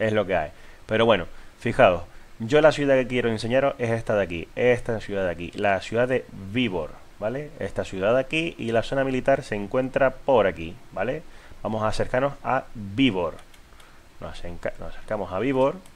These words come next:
¿vale? Aquí está la ciudad de Vivor y nuestra zona militar la tenemos aquí completamente. Es una zona que está completamente oculta, ¿vale? Eh,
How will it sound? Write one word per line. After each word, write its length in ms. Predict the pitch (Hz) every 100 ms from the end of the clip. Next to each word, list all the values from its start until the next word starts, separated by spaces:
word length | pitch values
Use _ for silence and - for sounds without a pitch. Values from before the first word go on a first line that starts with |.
| - - -
¿vale? 320 | 92 117 147 180 - - - - -
Aquí 200 | 95 95
está 280 | 117 - 90
la 160 | 95 92
ciudad 320 | - 98 120
de 180 | 92 85 - - 92
Vivor 400 | 123 123 131 165 - - - -
y 280 | 147 175 -
nuestra 420 | 120 110 107 113
zona 200 | 98 131
militar 440 | 127 113 101 90 -
la 360 | 95 95 92 90
tenemos 360 | 107 120 104
aquí 220 | 90 85 82
completamente. 800 | - 90 98 104 90 82 80 87
Es 60 |
una 220 | 98 107
zona 260 | 95 123 131
que 80 | 104
está 140 | -
completamente 720 | 107 98 101 98 95 113 107
oculta, 560 | 92 87 - 135 151 127
¿vale? 360 | 110 131 165 185 - - - - -
Eh, 340 | 90 90 90